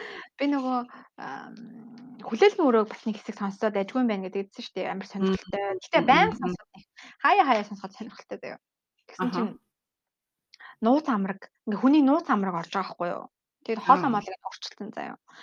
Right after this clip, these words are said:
Speaker 2: За.
Speaker 1: Тэгээд би ингээд нэг залуутай, залуугийн одоо их нэртэй хүний би ингээд нууц амраг байсан.
Speaker 2: За.
Speaker 1: Тэгээд бүр тэр залуугаас би ингээд хүүхэдтэй.
Speaker 2: Хоо.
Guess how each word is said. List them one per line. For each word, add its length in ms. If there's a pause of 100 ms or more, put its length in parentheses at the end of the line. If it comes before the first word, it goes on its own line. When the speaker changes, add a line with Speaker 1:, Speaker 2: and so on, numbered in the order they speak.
(120)
Speaker 2:
За. 160
Speaker 1:
Тэгээд 240
би 60 (100)
ингээд 320
нэг 160
залуутай, 540 (420)
залуугийн 480
одоо 80
их 160
нэртэй 400
хүний 400
би 80
ингээд 240
нууц 240
амраг 240 (240)
байсан. 720 (720)
Speaker 2:
За. 240
Speaker 1:
Тэгээд 160
бүр 160
тэр 240
залуугаас 400
би 160
ингээд 240
хүүхэдтэй. 520 (680)
Speaker 2:
Хоо. 840